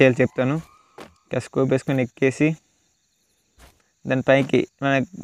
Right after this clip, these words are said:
జంప్ చేయాలి. అక్కడ పట్టుకొని దాన్ని షూటే పెట్టేసి రన్ పైన, పైన click చేసి జంప్ పైన click చేస్తే అలా పడతాం మనం. అక్కడ పడితే అలా click చేస్తే అక్కడ నుంచి ఎనిమిని, ఈ side ఉన్న ఎనిమిది కంటే ఈజీగా kill చేసుకోవచ్చు. ఈ trick నచ్చుతుంది నాకు అందరికీ.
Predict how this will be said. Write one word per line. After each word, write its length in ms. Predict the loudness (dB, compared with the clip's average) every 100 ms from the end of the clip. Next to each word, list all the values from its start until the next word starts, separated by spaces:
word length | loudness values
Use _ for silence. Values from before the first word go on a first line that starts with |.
| 2
జంప్ 200 | 4 4 4
చేయాలి. 180 | 4 4
అక్కడ 140 | 4 4
పట్టుకొని 340 | 4 0 0 2
దాన్ని 140 | 0 2
షూటే 240 | 6 8 8
పెట్టేసి 340 | 8 6 6 2 -2 _ _ _ 0
రన్ 160 | 2 4
పైన, 160 | 2 2 0 -4
పైన 120 | -4 0
click 160 | 0 2
చేసి 140 | 2 4
జంప్ 160 | 2
పైన 100 | 2 0
click 160 | 0 0
చేస్తే 160 | 2 4
అలా 120 | 6
పడతాం 300 | 6 4 2 0 -6 _ -8
మనం. 180 | -6 -6 -8 _ -20 -20 _ _ _ _
అక్కడ 140 | -4 0
పడితే 160 | 2 4
అలా 100 | 4 4
click 180 | -2 0
చేస్తే 260 | -2 2 0 0 -6 _
అక్కడ 160 | -6 -2
నుంచి 160 | 2 6 6
ఎనిమిని, 300 | 4 2 0 -4 _ _ -20 _ _ -2
ఈ 40 | 4
side 160 | 4 4
ఉన్న 80 | 2
ఎనిమిది 180 | 2 2
కంటే 180 | 4 4
ఈజీగా 200 | 6 4 2
kill 140 | 2 4
చేసుకోవచ్చు. 580 | 4 4 6 6 4 -2 -2 -12 -18 -20 _ -14 -4
ఈ 60 | -2
trick 200 | -2 -4 -2
నచ్చుతుంది 280 | 0 2 2
నాకు 180 | 4 4
అందరికీ. 380 | 6 6 6 4